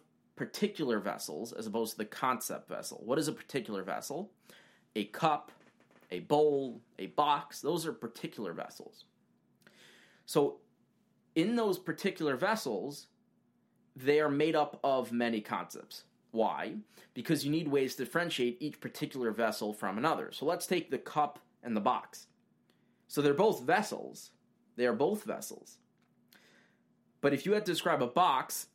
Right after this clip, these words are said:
I'm gonna put it in this sentence. A box is something with flat bottom and walls,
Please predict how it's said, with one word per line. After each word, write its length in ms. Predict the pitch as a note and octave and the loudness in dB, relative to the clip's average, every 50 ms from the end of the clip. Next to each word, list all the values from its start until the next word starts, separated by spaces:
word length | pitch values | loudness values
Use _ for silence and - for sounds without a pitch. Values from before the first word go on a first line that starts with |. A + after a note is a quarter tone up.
| _ _ | _ _
I'm 120 | B2+ B2 | 0 0
gonna 100 | B2+ B2+ | 0 0
put 220 | A#2 - D3 B2 A#2+ | 0 -2 -2 0 0
it 20 | |
in 120 | A#2+ A#2+ C#3+ | 0 2 2
this 160 | E3+ - - | 0 0 0
sentence. 460 | - G#2 E2+ F2+ - E2+ C2+ - - | -2 -2 -4 -4 -8 -10 -12 -8 -8
A 60 | G#2 | -8
box 560 | G2 - D#3 E3+ D#3+ C3+ - - - - - - _ _ _ _ _ _ _ _ _ _ _ _ _ _ _ _ _ _ | 0 2 4 4 4 2 -2 -4 -8 -12 -12 -14 _ _ _ _ _ _ _ _ _ _ _ _ _ _ _ _ _ _
is 340 | C#3 C3 B2+ B2 A#2+ A2 - | 4 6 6 6 4 2 2
something 260 | - D3 C#3 C#3+ D3 | 0 0 0 2 0
with 140 | B2+ A#2 - | 0 0 -2
flat 420 | - - C3+ C#3+ C#3+ D#3 D#3+ D#3+ | -4 -2 2 4 4 4 2 2
bottom 520 | - B2 G2+ G2 F#2+ G2+ A2+ C#3 F3 G#3 - _ _ _ _ _ _ _ _ _ _ _ _ _ _ _ _ _ - - _ _ _ _ | 2 2 2 2 2 0 -2 -2 -4 -8 -10 _ _ _ _ _ _ _ _ _ _ _ _ _ _ _ _ _ -20 -20 _ _ _ _
and 200 | A2 G#2+ A2 B2+ | -4 -2 2 2
walls, 600 | D3 C3+ B2+ A#2 A2+ A#2 A#2+ C#3+ D3 - - - | 4 4 4 4 2 2 0 0 -2 -6 -12 -14